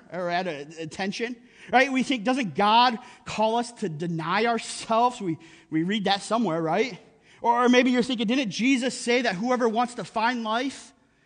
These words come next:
right, have life, must first lose it?" Or maybe you're thinking,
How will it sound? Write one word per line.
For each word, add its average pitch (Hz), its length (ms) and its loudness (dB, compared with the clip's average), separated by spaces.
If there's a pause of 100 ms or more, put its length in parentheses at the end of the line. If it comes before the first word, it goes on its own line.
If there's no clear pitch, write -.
(100)
right, 196 120 -4
have 220 380 2
life, 226 340 0
must 214 300 -4
first 214 400 -4
lose 208 340 -2
it?" 254 220 -4 (840)
Or 262 260 4
maybe 294 260 6
you're 262 240 2
thinking, 247 380 -2